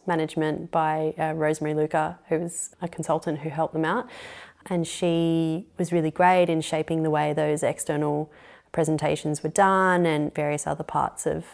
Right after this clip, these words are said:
comms. And kindly, she helped me a little bit with my work. Just sort of a comment here and there, like, "Oh, you should make sure that whenever you make a presentation,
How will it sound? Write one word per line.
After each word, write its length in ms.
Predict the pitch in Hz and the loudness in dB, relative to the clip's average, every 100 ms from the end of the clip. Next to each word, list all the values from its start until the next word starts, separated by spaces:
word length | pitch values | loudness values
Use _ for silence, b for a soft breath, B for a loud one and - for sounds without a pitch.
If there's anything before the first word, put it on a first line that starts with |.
| - - | -20 -8
comms. 440 | 156 143 151 - - B B B | -4 -2 -2 -4 -6 B B B
And 280 | 175 160 151 151 - | -2 0 -2 -6 -6
kindly, 440 | 175 165 160 156 | -2 2 2 0
she 440 | 151 165 160 160 170 | 0 0 0 0 -4
helped 260 | - 151 165 | -2 -2 0
me 120 | 156 | 0
a 60 | |
little 200 | 156 156 | 2 0
bit 360 | 151 151 - - _ | 2 0 0 -6 _
with 120 | 170 160 | 0 4
my 360 | 170 170 165 | 4 4 2
work. 520 | 160 151 143 180 - - B B B B | 2 2 2 -2 -8 -20 B B B B
Just 260 | 233 - | 2 4
sort 140 | 269 247 | 6 6
of 280 | 185 - - _ _ _ _ - | 4 2 -12 _ _ _ _ -8
a 60 | 190 | -4
comment 360 | - 175 175 | 2 2 2
here 200 | 131 170 | 0 0
and 140 | 160 160 | 2 2
there, 200 | 165 151 | 2 2
like, 220 | 147 156 | 0 0
"Oh, 140 | - 185 | 0 2
you 160 | 165 | 2
should 420 | 165 - 175 165 - B B B | 0 0 0 -2 -8 B B B
make 180 | 190 196 | 0 0
sure 240 | - 196 | 4 6
that 360 | 185 170 143 - - | 6 6 4 0 -12
whenever 340 | 190 175 165 160 | -2 0 2 2
you 240 | 156 151 | 2 2
make 260 | 156 170 175 | 0 0 -2
a 40 | |
presentation, 1000 | 170 151 151 151 147 151 - 156 151 151 | -2 0 0 -2 -2 -2 -2 0 0 -2